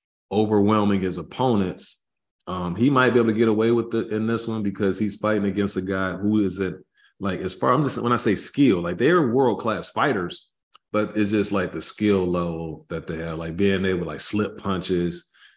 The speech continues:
setting you up for shots, being really precise and accurate. These are not those type of guys. But I just think when it's all said and done,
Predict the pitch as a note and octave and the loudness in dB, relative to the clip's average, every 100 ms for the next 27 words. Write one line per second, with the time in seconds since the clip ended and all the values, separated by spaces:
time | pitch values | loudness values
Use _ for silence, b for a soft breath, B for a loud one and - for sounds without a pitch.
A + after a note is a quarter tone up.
0 | b - A2+ G2+ G2 G2 F#2+ F#2 - G#2 | b 0 2 4 4 4 2 -2 -2 0
1 | F2+ F2 - - - b b b - G#2 | 0 -2 -6 -14 -16 b b b -2 2
2 | G2 F#2+ G#2 G2+ - F#2 - G2 G2 - | 2 4 4 4 2 -2 0 2 2 0
3 | F2+ G2+ F#2 E2 F#2 F2 F2+ A#2+ B2 G#2+ | -6 -4 -6 -4 -4 -4 2 6 6 6
4 | G#2 G2+ F2+ F#2+ F2+ - F2 D2 - G2+ | 2 2 0 -2 -4 -4 -8 -8 -4 -2
5 | E2 C2+ - _ _ _ _ - F3 G3+ | -2 -6 -14 _ _ _ _ -4 -2 0
6 | D#3+ D3 A#2+ A#2+ G#2 A2+ A2 G#2 - G2 | 2 4 4 4 4 4 4 2 2 0
7 | F2+ F2+ F2 E2 D2 | 0 -4 -4 -6 -8